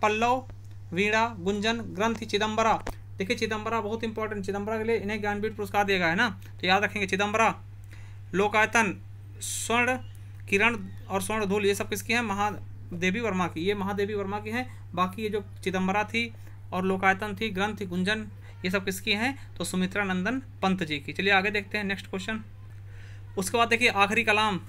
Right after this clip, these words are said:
पद्मावती, ये सब किसकी हैं? मौलिक मोहम्मद जायसी की है ना। ये देखिए ये इंपॉर्टेंट, हंस जवाहिर कासिम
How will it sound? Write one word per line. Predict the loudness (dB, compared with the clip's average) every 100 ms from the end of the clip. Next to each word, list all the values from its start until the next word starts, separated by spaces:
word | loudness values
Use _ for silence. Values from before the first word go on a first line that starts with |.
| -2
पद्मावती, | 0 2 0 0
ये | -4
सब | -2 -4
किसकी | -2 0
हैं? | 2 2 -2 -8 -14 -14 -12 -12 -8 -2
मौलिक | 0 2 0
मोहम्मद | -2 0
जायसी | 2 2 0
की | 0
है | 0
ना। | 0 -2 -8 -2
ये |
देखिए | 0 0 2
ये | 0
इंपॉर्टेंट, | 2 0 0 0
हंस | -2 -2
जवाहिर | 0 2 2 2
कासिम | 0 0 -2